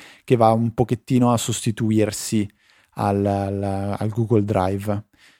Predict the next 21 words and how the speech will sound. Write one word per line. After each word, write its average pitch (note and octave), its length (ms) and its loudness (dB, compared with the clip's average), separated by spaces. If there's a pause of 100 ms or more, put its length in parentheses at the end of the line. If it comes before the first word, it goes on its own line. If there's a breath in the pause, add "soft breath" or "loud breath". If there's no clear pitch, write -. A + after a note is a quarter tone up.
(140 soft breath)
C'è, G#2+ 280 4
c'è A#2+ 120 0
qualche A2 420 4
differenza, G#2+ 560 2
ma G2 140 -2
vi G#2 100 -2
rilascio G2+ 480 -2
all'articolo G2+ 540 -4
di G2+ 80 -2
Maurizio G#2 400 -2
che G2 80 -8
sicuramente G2 540 -8
ha, F#2+ 120 -8 (1000 loud breath)
ha - 80 -8
spiegato G#2 480 -2
meglio G#2+ 420 0
di G#2 80 -4
quanto G#2 280 -6
io G2+ 40 -6
possa - 260 -8
fare, G2 580 -8